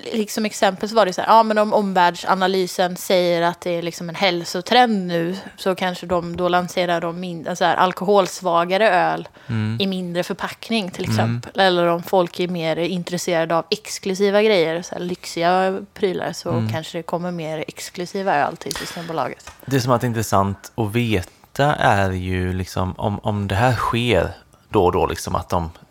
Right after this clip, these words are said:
Speaker 2: eh, ja, men på något vis tar pulsen och liksom får fram, det här ska vara mer av.
Speaker 1: Mm.
Speaker 2: Vilka ölstilar de har gjort som är tidigare och hur det har gått.
Speaker 1: Ja.
Speaker 2: Det hade varit spännande.
Speaker 1: Ja. Jag har inte, jag har liksom precis bara börjat, eh, in-, insett det här, liksom,
Speaker 2: Mm.
Speaker 1: att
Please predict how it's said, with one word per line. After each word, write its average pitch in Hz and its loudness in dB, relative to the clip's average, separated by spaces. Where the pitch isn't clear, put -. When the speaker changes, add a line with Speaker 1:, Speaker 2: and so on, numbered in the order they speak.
Speaker 2:
eh, - -8
ja, 127 0
men 101 0
på - -10
något 107 0
vis 95 -2
tar 87 0
pulsen 95 0
och 92 2
liksom 87 -4
får 98 -6
fram, 87 0
det 92 2
här 104 2
ska - -6
vara 90 0
mer 104 0
av. - 2
Speaker 1:
Mm. 214 0
Speaker 2:
Vilka 113 0
ölstilar 92 2
de 90 2
har 92 2
gjort 87 0
som 90 -6
är 85 -4
tidigare 98 -4
och 107 0
hur 98 0
det 95 2
har 127 2
gått. - -8
Speaker 1:
Ja. 247 6
Speaker 2:
Det - -2
hade 139 2
varit 139 2
spännande. - 0
Speaker 1:
Ja. 254 6
Jag 214 4
har 240 8
inte, 277 2
jag 233 8
har 226 6
liksom 247 0
precis 247 0
bara 214 6
börjat, 190 0
eh, 180 4
in-, 226 0
insett 233 0
det 277 4
här, 233 2
liksom, 139 -2
Speaker 2:
Mm. 127 0
Speaker 1:
att - -10